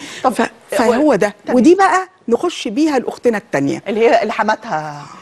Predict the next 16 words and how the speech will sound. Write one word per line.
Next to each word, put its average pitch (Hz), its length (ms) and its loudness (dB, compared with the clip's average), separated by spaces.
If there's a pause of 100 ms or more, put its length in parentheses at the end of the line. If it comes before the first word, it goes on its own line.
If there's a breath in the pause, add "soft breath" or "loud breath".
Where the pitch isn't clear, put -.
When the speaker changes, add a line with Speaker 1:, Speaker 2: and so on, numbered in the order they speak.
(220 loud breath)
Speaker 1:
لأن 190 120 -2
احنا 240 140 -4
للأسف 262 300 -2
فاضل 302 180 0
عندنا 240 460 0
زمن 247 300 -2
صغير، 233 420 2 (280)
أنا 233 80 0
ما 220 60 -2
أعرفش 226 240 -2
والله 233 180 -2
العظيم. 240 220 0
Speaker 2:
لسه 254 120 -2
ما - 60 2
قلناش 254 200 0
حاجة. 254 180 -4